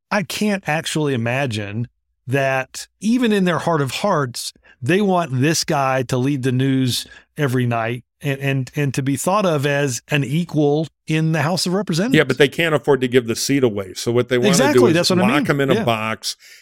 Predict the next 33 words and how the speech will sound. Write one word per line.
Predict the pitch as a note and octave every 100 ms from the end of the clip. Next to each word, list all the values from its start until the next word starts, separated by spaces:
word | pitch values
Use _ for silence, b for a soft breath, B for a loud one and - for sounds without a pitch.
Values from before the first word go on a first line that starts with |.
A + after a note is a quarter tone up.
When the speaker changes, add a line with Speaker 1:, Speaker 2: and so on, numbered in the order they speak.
| -
Speaker 2:
have | B2+
a | A#2+
little | B2 C#3
hole | A#2 C#3 C3 B2+
for | -
his | A2+ G2
voting | A#2 C3 C3
card | A2 A2 G2
to | G#2+
come | A#2+ G#2+
out. | G#2 F#2
They, | A#2
we, | A2 A#2+
and | A2+
we | A#2
know. | A#2+ A2+ B B -
By | G3
the | G#3
way, | C#3 C3+ G#2 G2+ _ _
and | C3
this | D3+ F#3
will | D#3
get | C3
a | C3
lot | B2+ A#2+
of |
hate | G2+ B2+ B2+
mail, | B2 B2
send | - A#2+
it | A#2
all | A2+ A2
to |
Gibbs. | G#2+ G#2+ A#2 B2+ C3